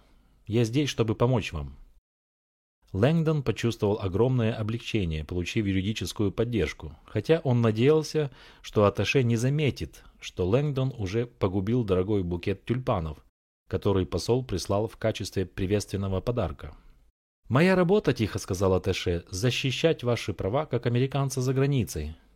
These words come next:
которые, судя по всему, что я уже слышал сегодня утром,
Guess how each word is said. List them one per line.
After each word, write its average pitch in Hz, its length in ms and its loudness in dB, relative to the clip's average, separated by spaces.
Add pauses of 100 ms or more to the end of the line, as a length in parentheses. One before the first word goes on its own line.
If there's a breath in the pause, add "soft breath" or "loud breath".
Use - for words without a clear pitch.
которые, 104 360 4
судя 98 300 -2
по 92 160 -2
всему, 135 460 -2 (100)
что - 200 0
я 104 120 6
уже 107 180 2
слышал 107 520 0
сегодня 95 420 -2
утром, 127 540 -2